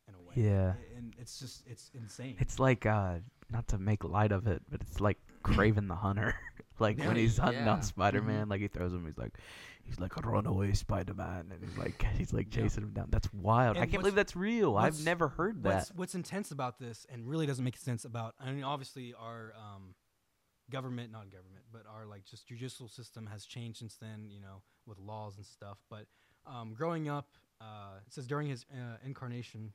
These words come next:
Speaker 1: not
Speaker 3: Incar-,
Speaker 1: incarnation.
Speaker 3: incarceration.
Speaker 1: <laughs> Incarceration, cut that out, Trey.
Speaker 2: <laughs>
Speaker 1: Uh, he was diagnosed with manic depression with periodic, uh, schizophrenic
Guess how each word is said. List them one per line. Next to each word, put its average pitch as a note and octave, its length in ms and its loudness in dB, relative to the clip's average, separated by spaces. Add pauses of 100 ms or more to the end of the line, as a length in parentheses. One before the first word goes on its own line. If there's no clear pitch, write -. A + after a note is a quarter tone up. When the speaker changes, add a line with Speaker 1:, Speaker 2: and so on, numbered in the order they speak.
(160)
Speaker 1:
not G#2+ 140 -14
Speaker 3:
Incar-, F#2+ 260 -20
Speaker 1:
incarnation. G#2 340 -10
Speaker 3:
incarceration. - 640 -6
Speaker 1:
<laughs> - 60 -2
Incarceration, C#3 640 4
cut C3+ 200 -4
that A#2 140 2
out, A#2 180 -2
Trey. G#2+ 260 2
Speaker 2:
<laughs> - 420 6
Speaker 1:
Uh, F#3+ 400 8 (400)
he G3 80 2
was F#3+ 160 0
diagnosed D#3+ 640 4
with B2+ 160 -2
manic C3 300 0
depression A#2+ 540 -6
with A2 180 -10
periodic, B2 760 -6
uh, G#2 260 -12
schizophrenic B2 600 -6